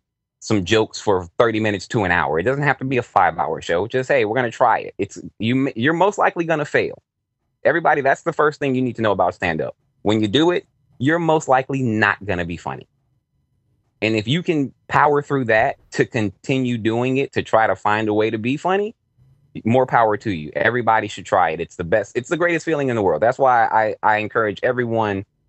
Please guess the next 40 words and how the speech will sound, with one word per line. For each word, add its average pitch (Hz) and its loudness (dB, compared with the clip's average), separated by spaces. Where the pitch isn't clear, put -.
if 120 0
they 110 2
wanna 107 0
do 107 0
it, - -6
to - -2
actually 87 -2
do 80 -4
it. - -12
But 120 0
no, 143 0
it's 135 -2
not 123 2
just, 131 -2
"I 107 4
got 107 2
on 107 -4
stage 104 -4
the 101 -2
one 95 -2
time, 87 0
now 85 0
I'm 80 -6
a 71 -10
comic." 92 -2
That's 104 0
the, 107 -2
that's 117 -2
the, 117 -2
the 107 -2
problem 98 0
most 95 -4
people 85 -4
have. 71 -2
They 101 0
go, 104 0
"I 95 2
did 98 0
it 92 -6
once, 95 -4